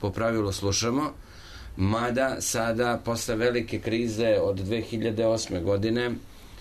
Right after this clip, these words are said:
ima sve više onih koji u-, m, naglašavaju i primenjuju ponovo staru dobru kenzijansku politiku. Naravno, o tome se može razgovarati ovako i onako, ali ima i ovoga što, e,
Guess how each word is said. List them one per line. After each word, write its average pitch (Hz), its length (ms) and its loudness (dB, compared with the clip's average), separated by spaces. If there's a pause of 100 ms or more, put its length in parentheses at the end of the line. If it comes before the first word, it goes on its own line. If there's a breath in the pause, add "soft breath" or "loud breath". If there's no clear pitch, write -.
(220 loud breath)
ima 107 220 2
sve 117 200 0
više 117 360 0
onih 110 280 2 (100)
koji 104 680 4
u-, 87 260 -4 (580)
m, 92 280 -4 (220)
naglašavaju 107 920 0
i 123 200 -2
primenjuju 117 720 2
ponovo 113 420 2
staru 113 360 -2
dobru 110 460 2 (440 loud breath)
kenzijansku 117 600 0
politiku. 113 680 0
Naravno, 113 460 2
o 107 140 0
tome 113 320 0
se 104 180 -2
može 107 300 0
razgovarati 101 680 0
ovako 98 360 0
i 90 60 2
onako, 92 460 -2 (480 loud breath)
ali 131 320 2
ima 160 220 4
i 147 200 2
ovoga 143 400 2
što, 127 420 2
e, - 140 -8